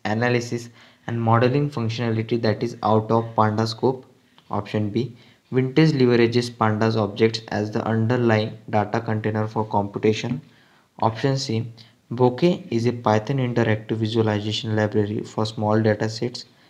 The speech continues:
and option D, all of the mentioned। तो इन, इनमें से करेक्ट स्टेटमेंट है ऑप्शन ए, stats model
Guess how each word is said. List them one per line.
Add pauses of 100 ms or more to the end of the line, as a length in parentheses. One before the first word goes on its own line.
(140)
and
option
D,
all
of
the
mentioned। (720)
तो
इन, (140)
इनमें
से (160)
करेक्ट
स्टेटमेंट
है
ऑप्शन (360)
ए, (600)
stats
model